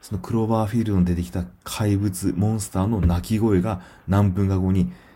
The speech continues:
聞こえてくるみたいな、まあ、いろんなやり方で、いろんな伏線を、あの、張り巡らせて、この映画のプロモーションに活用してるというですね、あの、一風変わったエスエフパニックモンスター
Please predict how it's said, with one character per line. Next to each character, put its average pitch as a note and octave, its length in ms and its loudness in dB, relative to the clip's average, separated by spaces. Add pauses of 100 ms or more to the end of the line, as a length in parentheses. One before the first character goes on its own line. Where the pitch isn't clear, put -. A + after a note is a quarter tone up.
(180)
聞 - 120 -8
こ G2+ 160 2
え F#2+ 40 2
て F#2 80 2
く F#2+ 100 4
る F#2 60 6
み F2 100 4
た D#2+ 80 -6
い C#2+ 60 -4
な、 C2+ 200 -4 (180)
ま - 120 -4
あ、 - 120 -12
い E3+ 140 4
ろ F#3 120 6
ん F#3 320 6
な F3+ 120 8
や D#3 120 -4
り D3+ 120 -4
方 C#3 240 -2
で、 D3+ 240 -4 (460)
い B2 60 2
ろ D3 120 2
ん D#3+ 140 -2
な D3 60 0
伏 C3 240 -4
線 C3 320 2
を、 B2 120 -2 (460)
あ F2+ 80 0
の、 F2+ 60 4
張 A#2 180 0
り A#2+ 120 6
巡 A#2+ 220 6
ら A#2+ 120 2
せ G2+ 120 -4
て、 C3+ 220 0 (220)
こ A2 140 -6
の G#2 180 0
映 G2 180 4
画 G#2 80 2
の G2+ 80 0
プ G2+ 140 -4
ロ G#2 80 2
モ G#2 120 2
ー - 20 -2
シ G2+ 100 -4
ョ - 20 -2
ン F2+ 40 0
に F2+ 40 -4
活 - 340 -4
用 F2+ 100 6
し F2+ 80 0
て F#2+ 80 -2
る E2 100 -2
と - 80 -10
い - 20 -4
う C2 40 -6
で - 60 -10
す - 100 -14
ね、 A#1+ 180 -8 (180)
あ E2+ 80 -6
の、 C2+ 120 -8 (500)
一 C3+ 160 4 (140)
風 D3 260 -2
変 C3 100 2
わ B2+ 100 2
っ B2+ 80 -6 (100)
た B2+ 280 0 (340)
エ F#2+ 100 2
ス G#2 160 0
エ G2+ 40 2
フ G2 140 -2
パ F#2 160 -2
ニ F2+ 160 6
ッ F2+ 100 -4
ク F2 260 0
モ F#2 140 4
ン F#2 80 2
ス F2 100 -4
タ F2+ 120 -2
ー D2+ 160 -4